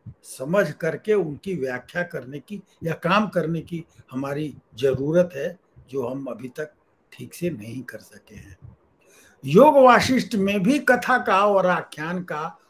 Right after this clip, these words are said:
उपयोग किया गया है और जो अन्य मनस्कता, जो उचाटपन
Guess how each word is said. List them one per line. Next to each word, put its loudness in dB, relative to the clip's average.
उपयोग -8
किया -4
गया -6
है -8
और -6
जो -4
अन्य -4
मनस्कता, -6
जो -6
उचाटपन -10